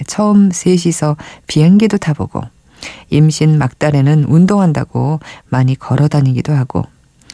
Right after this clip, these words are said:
앞으로 당분간은 영화관에서 영화 보기는 힘들 거라고 숙제하듯이 평일에 영화관에 가서 영화를 보기도 하고, 그렇게 한 아이의 부모가 되기 위해서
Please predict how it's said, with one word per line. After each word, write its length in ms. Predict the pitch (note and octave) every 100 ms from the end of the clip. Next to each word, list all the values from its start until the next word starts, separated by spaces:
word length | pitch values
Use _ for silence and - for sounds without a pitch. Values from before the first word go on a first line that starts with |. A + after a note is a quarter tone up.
| - - -
앞으로 280 | - D3 G3+
당분간은 680 | G3 E3+ F3+ G3+ F3 F#3 G3+
영화관에서 840 | C3+ D3+ F#3+ F3 D#3 D3+ - C#3+ C#3
영화 220 | C3+ D#3+
보기는 340 | E3+ C#3 C3+ C#3+
힘들 340 | A3 C#4 C4
거라고 540 | - D3 C3+ B2+ A#2+ A#2+ - - -
숙제하듯이 1000 | - - - - F3 D3 B2+ - B2 B2 -
평일에 640 | - G#3+ F3+ E3+ E3+ E3
영화관에 580 | C3+ D3 F3+ E3+ D3 C#3+
가서 320 | B2+ - D3
영화를 420 | C3 C#3 F3+ F#3+
보기도 340 | F3+ F3 D3+ D3+
하고, 340 | C3+ - B2+ - _ _ _ _ _
그렇게 380 | - A2+ - B2 - - - -
한 160 | -
아이의 300 | F#3+ D3 B2 A#2+
부모가 440 | - D3+ D#3+ E3
되기 260 | D3+ D3 D3
위해서 460 | C3 A#2+ - D3+